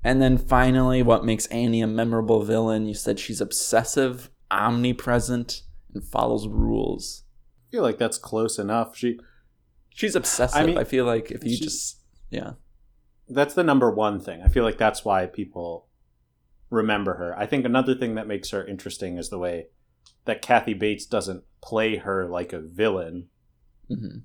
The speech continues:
Speaker 2: In her mind, she's very much doing the right thing.
Speaker 1: Yeah.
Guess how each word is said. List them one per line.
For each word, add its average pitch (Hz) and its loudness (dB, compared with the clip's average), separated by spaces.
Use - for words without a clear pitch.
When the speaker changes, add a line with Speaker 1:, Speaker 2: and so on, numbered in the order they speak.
Speaker 2:
In 104 -4
her 110 0
mind, 98 -2
she's 101 -6
very 101 0
much - -8
doing 98 -2
the 95 -4
right 95 -2
thing. 92 -6
Speaker 1:
Yeah. - -12